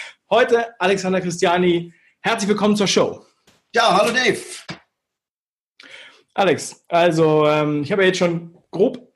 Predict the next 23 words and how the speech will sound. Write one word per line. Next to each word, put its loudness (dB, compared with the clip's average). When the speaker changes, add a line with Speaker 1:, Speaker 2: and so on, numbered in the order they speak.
Speaker 1:
skizziert, 0
was -4
du -8
für -8
einer -2
bist. -2
Speaker 2:
Ja. 0
Speaker 1:
Du -4
bist -8
auch -2
schon -2
lange, 2
äh, 4
unterwegs -2
am -4
Markt. 0
Äh, 0
du -4
hast -4
auch -8
mehrere -2
Bücher 0
geschrieben. -4